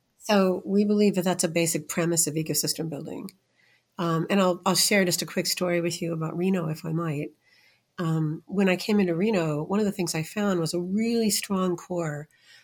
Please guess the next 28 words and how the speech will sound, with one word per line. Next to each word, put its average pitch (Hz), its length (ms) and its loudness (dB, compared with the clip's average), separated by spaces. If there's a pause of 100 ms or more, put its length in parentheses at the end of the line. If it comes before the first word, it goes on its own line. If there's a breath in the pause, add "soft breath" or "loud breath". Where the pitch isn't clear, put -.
(100)
of 170 120 -2
innovators 160 680 0
and 170 340 0
a 185 60 0
lot 190 440 0
of 170 220 -2
really 190 260 2
vibrant 165 460 -4
activity 160 500 -6
in 156 100 -4
their 156 120 -6
ecosystem. 180 760 -8 (680 loud breath)
But 185 400 0 (200)
on 185 140 0
the, 175 180 -2
on 180 120 -2
the 175 80 -2
downside, 320 960 0 (500 soft breath)
there's 202 280 4
maybe 196 800 4
two 202 260 0
champions, 165 680 -6 (400)
people 208 360 0
who 196 220 0
are, 165 400 -2 (120)
"Do 165 100 -6
you 175 160 4
know?" 170 540 -2